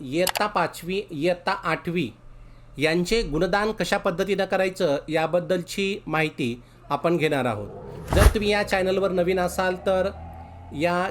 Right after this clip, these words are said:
चॅनलला सबस्क्राईब करा, बेल आयकॉनला क्लिक करा, म्हणजेच येणारे नवनवीन व्हिडिओ तुमच्यापर्यंत पोहोचत जातील. तसेच शैक्षणिक अपडेटसुद्धा मी या चॅनलच्या माध्यमातून तुम्हाला देत असतो. तर चला पाहूया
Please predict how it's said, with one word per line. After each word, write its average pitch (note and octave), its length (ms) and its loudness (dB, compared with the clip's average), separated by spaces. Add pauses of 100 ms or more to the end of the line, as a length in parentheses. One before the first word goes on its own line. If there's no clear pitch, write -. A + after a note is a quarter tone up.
(100)
चॅनलला E3 360 2
सबस्क्राईब E3 420 0
करा, E3 220 0
बेल D3+ 220 0
आयकॉनला D3+ 340 -2
क्लिक D#3+ 220 -6
करा, D#3 280 -2
म्हणजेच D#3 400 -2
येणारे D3+ 320 0
नवनवीन D3 420 0
व्हिडिओ D#3 280 -2 (100)
तुमच्यापर्यंत C#3+ 560 -2 (540)
पोहोचत E3+ 340 2
जातील. A#2+ 340 -2 (340)
तसेच G#3+ 380 0
शैक्षणिक F#3+ 440 0 (160)
अपडेटसुद्धा D#3+ 800 -2
मी E3+ 260 0
या D#3 320 0 (420)
चॅनलच्या D3+ 440 0
माध्यमातून C#3+ 600 -2
तुम्हाला C#3+ 540 -2 (340)
देत F#3+ 340 0
असतो. B2+ 480 -4 (300)
तर G3+ 80 2
चला G#3+ 320 0
पाहूया F#3 720 0